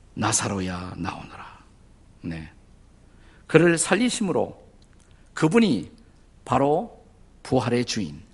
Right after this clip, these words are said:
"나는 부활이요 생명이니"라고 말씀하신 부활의 주님이라는 것을 입증하는 것으로 충분했던 것입니다. 자, 다시 살아난 나사로는 그 다음에 어떻게 됐을까요? 혹시 궁금하지 않으세요?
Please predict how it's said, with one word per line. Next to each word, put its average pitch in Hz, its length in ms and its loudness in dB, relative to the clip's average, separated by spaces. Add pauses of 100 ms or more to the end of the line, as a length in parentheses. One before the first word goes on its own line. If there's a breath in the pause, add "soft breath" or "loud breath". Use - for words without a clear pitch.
(180)
"나는 127 320 4
부활이요 151 440 4
생명이니"라고 165 1000 2
말씀하신 190 680 2 (380 loud breath)
부활의 139 540 4 (420 soft breath)
주님이라는 170 640 2
것을 135 340 -2
입증하는 170 600 0
것으로 120 320 0
충분했던 107 640 -2
것입니다. - 440 -12 (1600 soft breath)
자, 95 320 0 (160)
다시 135 280 4
살아난 143 440 6
나사로는 113 540 4
그 120 100 0
다음에 117 200 4
어떻게 117 300 0
됐을까요? 98 500 -4
혹시 - 240 -12
궁금하지 120 500 2
않으세요? 92 360 -6